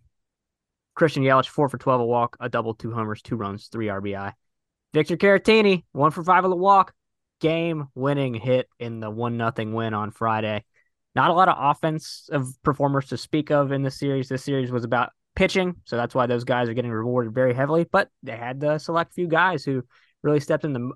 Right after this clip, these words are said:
up in the moment. Andruw Monasterio might have gotten one if, you know, he'd had a better overall series, but credit to him for getting that game-winning hit, uh,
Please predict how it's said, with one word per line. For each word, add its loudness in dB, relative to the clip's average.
up 2
in -2
the -2
moment. 0
Andruw 4
Monasterio 2
might 0
have -6
gotten -4
one -6
if, -8
you -6
know, -2
he'd 0
had 0
a -2
better 0
overall 0
series, -6
but -6
credit 0
to 0
him -2
for -4
getting -2
that -8
game-winning -6
hit, -6
uh, -4